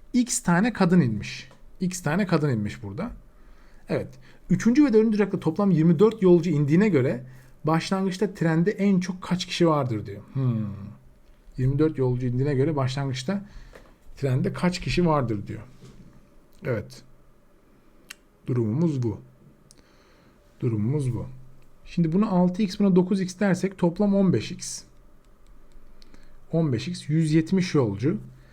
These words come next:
Yüz yetmişe yakın on beşin katı ne var? Yüz altmış mı var? Aynen. Yüz altmış mı var? Yok.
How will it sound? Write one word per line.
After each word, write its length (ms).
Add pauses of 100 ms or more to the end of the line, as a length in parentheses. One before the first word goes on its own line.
(440)
Yüz 240
yetmişe 400
yakın 240
on 280
beşin 240
katı 260
ne 120
var? 160
Yüz 220
altmış 360
mı 100
var? 260 (800)
Aynen. 280 (640)
Yüz 160
altmış 280
mı 80
var? 120
Yok. 340